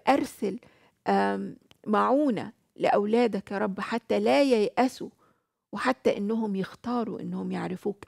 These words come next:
أنت الإله الحقيقي و-، ويلجأوا إليك أنت وحدك يسوع المسيح. بنقول لك يا رب، اغسلنا النهاردة فنبيض أكتر من التلج،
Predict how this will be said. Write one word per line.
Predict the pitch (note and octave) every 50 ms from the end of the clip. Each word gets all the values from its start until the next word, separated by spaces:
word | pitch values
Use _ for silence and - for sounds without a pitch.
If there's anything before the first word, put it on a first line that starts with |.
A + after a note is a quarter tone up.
| - -
أنت | B3+ B3+ B3+ - -
الإله | G#3 - - - F3+ F#3 F#3 G#3+ A3+ -
الحقيقي | - - - F3+ - - - - A3+ - - - - _ _ _ _ _ _ _ _ _ _ _ _ _
و-، | - G3 F#3+ F#3 F3+ - - _ _ _ _ -
ويلجأوا | G#3+ G3 F#3 F#3+ G3+ G3+ G#3 F#3+ C4+ C#4 - - G3 -
إليك | - G3+ G3+ G#3+ G#3 - - - -
أنت | B3 C4 C4+ B3 B3+
وحدك | G3+ G3+ G#3 - - E3 D#3 G3+ - - C3+
يسوع | F3 F#3 - - A#3+ A3 G3+
المسيح. | F#3 E3+ F3 E3+ E3+ G3 - - F#3 - -
بنقول | F#3+ A3 - B3+ B3 A3+
لك | A3 - -
يا | G3+
رب، | A3 A#3+ A3 G3+ - - - - - - - -
اغسلنا | G#3+ - - - - D4 D#4 D4 D4 C4 F#3 -
النهاردة | E3+ F3+ F3+ G3+ G#3 G#3+ G#3 G3+ F#3+ G3
فنبيض | - - F#3 F#3+ F#3 F#3 G3+ G3+ G3 F#3+ F#3 -
أكتر | - G3 - - - A3 G3+ G3
من | F#3 - -
التلج، | G3+ - _ - - - - B3